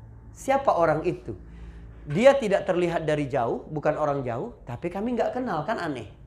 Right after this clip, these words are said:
Hatta jalasa ilan nabi, sampai dia duduk di depan Nabi sallallahu alaihi wasallam, fa asnada rukbatihi,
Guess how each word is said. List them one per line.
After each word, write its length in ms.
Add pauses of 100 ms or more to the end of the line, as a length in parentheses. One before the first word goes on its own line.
(760)
Hatta 920
jalasa 520
ilan 320
nabi, 240
sampai 560 (400)
dia 240
duduk 360 (360)
di 160
depan 280
Nabi 200
sallallahu 640
alaihi 280
wasallam, 640 (360)
fa 400
asnada 640
rukbatihi, 1040